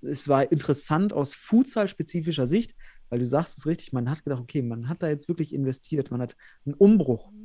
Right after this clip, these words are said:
Umbruch, so kann man es vielleicht nennen, über das Jahr gehabt. Ähm, und nun hat man da ein Ergebnis, das sicherlich nicht zufriedenstellt,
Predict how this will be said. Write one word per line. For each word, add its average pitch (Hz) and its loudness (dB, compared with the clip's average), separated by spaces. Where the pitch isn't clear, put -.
Umbruch, 156 0
so - -10
kann 151 -2
man 139 -4
es - -10
vielleicht 123 -4
nennen, 147 -2
über 135 2
das 131 -2
Jahr 139 2
gehabt. 160 -2
Ähm, 143 4
und 139 2
nun 165 6
hat 170 -2
man 151 2
da 143 4
ein 135 2
Ergebnis, 175 0
das 127 -2
sicherlich 233 2
nicht 190 0
zufriedenstellt, 185 0